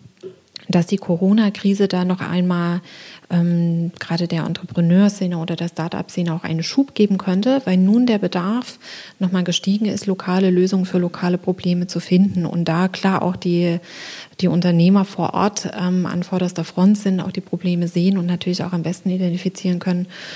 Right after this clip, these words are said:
wo da Ansatzpunkte sein könnten, um diese zu lösen und entsprechend vielleicht, äh, sich neue Märkte und neue Möglichkeiten auch erschließen. Also das ist hochgradig ambivalent, wie das dann auf lange Frist hinaus aufspielt.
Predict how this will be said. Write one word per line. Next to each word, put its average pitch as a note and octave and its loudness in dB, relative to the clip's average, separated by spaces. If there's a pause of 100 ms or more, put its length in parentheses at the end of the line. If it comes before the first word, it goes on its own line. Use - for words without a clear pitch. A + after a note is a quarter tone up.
(220)
wo F#3 4
da F3 2
Ansatzpunkte F#3 0
sein F3 0
könnten, F#3 2 (340)
um F3+ 6
diese F#3+ 4
zu F#3 0
lösen G3 6
und E3+ 0
entsprechend F3 2
vielleicht, E3 -2
äh, G3+ 2
sich G3+ -4
neue F#3+ 2
Märkte F3+ -2
und G3+ 2
neue G3 4
Möglichkeiten G3 -2
auch - -6
erschließen. F3+ -2
Also F#3+ -2
das F#3+ -2
ist F#3 -6
hochgradig F#3 -2
ambivalent, F3+ 2
wie F#3 2
das E3+ -2
dann F3 0
auf - -4 (320)
lange F3+ 6
Frist G#3 -2
hinaus F3 -4
aufspielt. F3+ -2